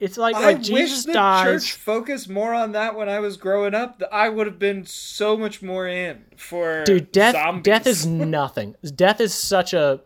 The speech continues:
Speaker 1: afterthought in the Bible. Like, it's like, <laughs> "Oh, yeah, I guess, I guess they just raised from the dead." It's like, but is that really that miraculous if it happens this often? It's like,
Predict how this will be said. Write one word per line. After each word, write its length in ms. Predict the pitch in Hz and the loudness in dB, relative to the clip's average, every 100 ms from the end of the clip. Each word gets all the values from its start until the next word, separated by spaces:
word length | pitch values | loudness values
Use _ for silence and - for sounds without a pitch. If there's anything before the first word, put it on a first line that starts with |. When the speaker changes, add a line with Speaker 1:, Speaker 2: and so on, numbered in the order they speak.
| - | -6
Speaker 1:
afterthought 760 | 147 139 - 123 143 110 104 151 | -4 -2 -2 -4 -2 -2 -4 -6
in 160 | 135 | -4
the 80 | 127 | -2
Bible. 440 | 123 117 117 117 120 | 0 0 0 -2 0
Like, 200 | 147 151 | 0 0
it's 140 | 156 | 4
like, 300 | - 202 165 | 4 4 2
<laughs> 40 | |
"Oh, 40 | 240 | 0
yeah, 440 | 226 196 190 180 | 4 4 4 4
I 120 | 165 | 2
guess, 140 | 170 180 - - - | 2 0 -4 -20 0
I 60 | 208 | 2
guess 120 | 220 | 6
they 120 | 226 | 4
just 200 | 190 185 | 4 4
raised 260 | 185 190 185 | 6 6 4
from 140 | 202 | 0
the 80 | 170 | 0
dead." 180 | 160 165 | 2 2
It's 80 | 156 | 2
like, 120 | 196 - | -4 -4
but 160 | 214 214 | -4 -2
is 160 | 214 214 | -2 2
that 200 | 240 233 | 2 2
really 240 | 208 233 | -2 -2
that 280 | 196 196 214 | 2 2 2
miraculous 640 | 202 180 185 - 240 240 226 | 0 0 0 0 0 0 -2
if 100 | 175 | -2
it 100 | 170 | 0
happens 420 | 190 196 196 165 | 0 2 -2 -2
this 240 | 151 196 | 2 2
often? 340 | 180 175 214 247 | 4 2 0 -4
It's 80 | |
like, 120 | 175 | -10